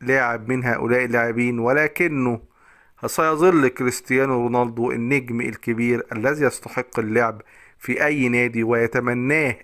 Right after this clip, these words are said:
أي نادي في العالم كله. ربما يذهب إلى الدوري الصيني،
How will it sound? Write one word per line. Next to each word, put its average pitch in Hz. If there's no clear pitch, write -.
أي 117
نادي 110
في 151
العالم 120
كله. 113
ربما 160
يذهب 120
إلى 113
الدوري 143
الصيني، 147